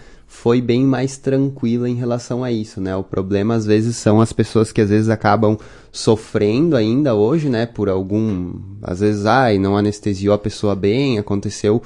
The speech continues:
algum erro técnico ali", então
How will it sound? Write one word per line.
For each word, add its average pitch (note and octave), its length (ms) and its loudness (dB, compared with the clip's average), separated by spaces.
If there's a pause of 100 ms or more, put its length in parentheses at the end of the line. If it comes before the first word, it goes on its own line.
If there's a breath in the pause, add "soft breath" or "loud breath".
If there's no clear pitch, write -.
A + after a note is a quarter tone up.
(260 loud breath)
algum G#2 640 2
erro G#2+ 260 2
técnico A2 640 -4
ali", G#2 240 0
então B2 420 -2